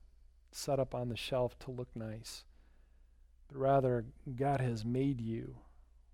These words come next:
with a purpose in mind, with a destiny for yourself, and has given you everything that you need to be a significant part of the kingdom. You know, that's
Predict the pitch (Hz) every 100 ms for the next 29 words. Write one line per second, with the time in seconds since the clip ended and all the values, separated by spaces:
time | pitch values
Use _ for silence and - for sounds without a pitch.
0 | - - - - - 113 - - 175 151
1 | - 120 117 120 120 110 123 120 117 113
2 | 117 143 139 - 131 120 120 - - -
3 | - - 123 110 - 139 143 101 107 -
4 | - 120 117 117 113 107 - - - -
5 | - - - - - - - - - -
6 | - - - - - 185 208 - - 139
7 | 123 123 139 139 127 123 131 123 135 123
8 | 127 120 120 117 110 - 120 117 113 123
9 | 123 120 - 127 - 123 113 110 - 117
10 | 117 113 - - - - - - - -
11 | - - 151 139 131 147 180 -